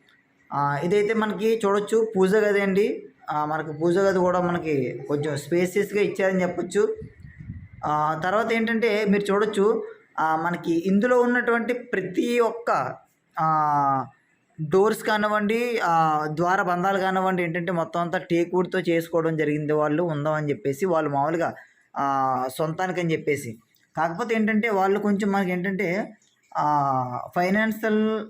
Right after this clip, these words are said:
స్టెబిలిటీ లేకపోవడం వల్ల కొంచెం ప్రాబ్లమ్స్,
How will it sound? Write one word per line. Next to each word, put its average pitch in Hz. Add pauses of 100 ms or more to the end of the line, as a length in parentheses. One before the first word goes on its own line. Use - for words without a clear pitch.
(120)
స్టెబిలిటీ 190
లేకపోవడం 185
వల్ల 180
కొంచెం 180
ప్రాబ్లమ్స్, 165